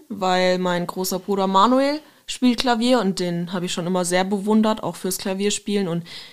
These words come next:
ich wollte das einfach auch und dann habe ich angefangen, mir das selber beizubringen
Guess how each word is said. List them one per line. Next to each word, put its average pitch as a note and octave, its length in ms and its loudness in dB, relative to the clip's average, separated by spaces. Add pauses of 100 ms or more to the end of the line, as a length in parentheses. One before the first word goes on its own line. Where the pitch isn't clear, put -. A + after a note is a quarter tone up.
(120)
ich G3+ 160 0
wollte A#3 260 6
das G3+ 180 0
einfach F3 440 -2
auch G#3+ 400 2
und F#3 260 -2 (460)
dann F#3+ 180 0
habe G#3 160 4
ich G#3+ 100 0
angefangen, G3 440 0
mir F#3 80 0
das F3 180 -4
selber A#3+ 280 4
beizubringen C4 680 0